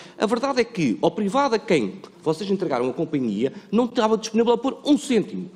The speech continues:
na companhia qu-, quando, quando, quando veio, neste caso, a crise pandémica. O que iria acontecer, de forma muito simples, é que ou, ou, ou havia, ah, ah, o, o controle total do Estado, como veio a acontecer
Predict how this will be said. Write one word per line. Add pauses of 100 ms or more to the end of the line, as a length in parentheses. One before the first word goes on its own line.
(140)
na
companhia (200)
qu-,
quando,
quando,
quando
veio,
neste
caso,
a
crise
pandémica. (360)
O
que
iria
acontecer, (200)
de
forma
muito
simples, (360)
é
que (320)
ou,
ou,
ou
havia, (460)
ah,
ah,
o,
o
controle
total
do
Estado,
como
veio
a
acontecer